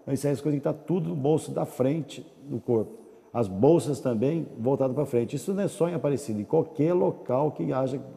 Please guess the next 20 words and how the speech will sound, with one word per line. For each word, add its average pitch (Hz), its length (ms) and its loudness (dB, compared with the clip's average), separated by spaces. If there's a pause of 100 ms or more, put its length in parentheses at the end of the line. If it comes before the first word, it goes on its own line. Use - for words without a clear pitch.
que 135 80 -4
tenha 131 320 -2 (240)
grande 135 280 2
aglomeração 143 580 0
de 117 80 -8
pessoas. 104 580 -4 (480)
A - 80 -8
pessoa, 117 280 -2
pra 131 140 4
evitar 123 240 0
dissabor. 117 500 0 (200)
Documento, 143 840 2
não 147 160 -4
precisa 156 300 -2
a - 20 -2
pessoa 147 200 -4
levar 143 240 0 (260)
todos 170 420 6
os 131 60 -2
documentos. 113 840 -2